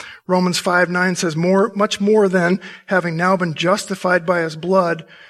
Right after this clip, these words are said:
we shall be saved from the wrath of God through him."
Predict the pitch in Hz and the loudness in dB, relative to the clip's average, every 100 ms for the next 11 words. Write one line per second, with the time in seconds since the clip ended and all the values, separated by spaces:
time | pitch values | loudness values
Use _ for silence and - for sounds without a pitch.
0 | - - 180 - 190 175 - - 190 190 | -16 -4 0 2 2 0 -4 0 2 4
1 | 175 - 180 165 151 165 170 175 170 156 | 2 -2 -4 -2 -2 0 2 0 -2 -4
2 | 170 160 160 - - 180 160 196 165 123 | -2 0 -2 -6 -4 -2 0 0 0 -2